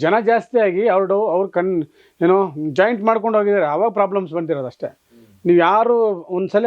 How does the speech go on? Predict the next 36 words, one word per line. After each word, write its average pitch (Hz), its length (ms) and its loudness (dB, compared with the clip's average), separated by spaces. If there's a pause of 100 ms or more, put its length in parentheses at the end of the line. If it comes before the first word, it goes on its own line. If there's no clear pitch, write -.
ಆಯ 208 160 2
ಹಾಕಿದ್ಮೇಲೆ 202 420 -2
ಯಾರು 190 160 0
ಮುಟ್ಟಲ್ವೋ 208 460 0
ಅದು 165 140 -2
ಹಂಗೆ 196 260 0
ಇರುತ್ತೆ, 180 240 -2
ಅದು 156 160 -2
ಹಂಗೆ 180 180 0
ಇರುತ್ತೆ, 160 180 -2
ಚೆನ್ನಾಗಿರುತ್ತೆ. 147 400 -6 (500)
ಯಾವಾಗ 220 220 4 (120)
ನಾವು 214 120 2 (320)
ಪಾರ್ಟಿಷನ್ 196 420 -4
ಮಾಡೋದು, 175 280 -2 (520)
ಅಣ್ಣ 170 180 2
ತಮ್ಮಂದ್ರೆ 185 340 0
ಜಾಸ್ತಿ 175 280 0
ಆದ್ರು 175 200 0
ಅಂತ 165 160 -6
ಇಲ್ಲೊಂದು 170 240 0
ಬಾತ್ರೂಮ್ 170 320 -2
ಹಾಕೋದು, 165 300 0 (480)
ಇಲ್ಲೊಂದು, 175 320 4 (360)
ಇನ್ನೊಂದು 170 280 -2
ಕಿಚನ್ 185 320 0
ಮಾಡೋದು, 175 260 0
ಈ 180 100 -2
ಥರದ್ದು 202 260 0
ಮಾಡಿದಾಗ 175 280 -2 (160)
ಪ್ರಾಬ್ಲಮ್ಸ್ 147 420 -4
ಅಷ್ಟೇ. - 180 -20 (680)
ಅದರಿಂದ 180 320 2 (760)
ಈ - 20 8 (140)
ಮೆಟ್ಲುಗಳದೇ 214 540 0
ಪ್ರಾಬ್ಲಮ್ದು. 160 460 -2